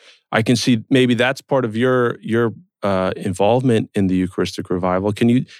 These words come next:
can you maybe talk about the revival? Give us your comments, your reflections, why it's so important, um,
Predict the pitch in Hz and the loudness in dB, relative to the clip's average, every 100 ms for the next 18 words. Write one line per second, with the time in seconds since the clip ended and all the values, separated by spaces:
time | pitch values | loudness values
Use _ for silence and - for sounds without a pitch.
0 | - 139 151 170 160 - 139 143 160 160 | 0 2 4 2 -2 -2 -2 0 0 0
1 | 151 165 170 165 175 175 170 175 175 - | 0 0 2 2 0 0 2 2 0 -2
2 | - - - 139 131 131 123 110 123 120 | -8 -10 -8 -2 0 0 -2 -2 0 0
3 | 127 - 123 120 139 123 - 127 123 120 | 0 0 0 0 0 0 0 0 2 0
4 | - - - - 120 127 123 - 123 107 | -2 -12 -18 -2 2 2 -2 -2 0 0
5 | - 117 - 139 139 - _ _ _ _ | -2 -2 0 0 0 -4 _ _ _ _
6 | 110 107 104 | 0 2 2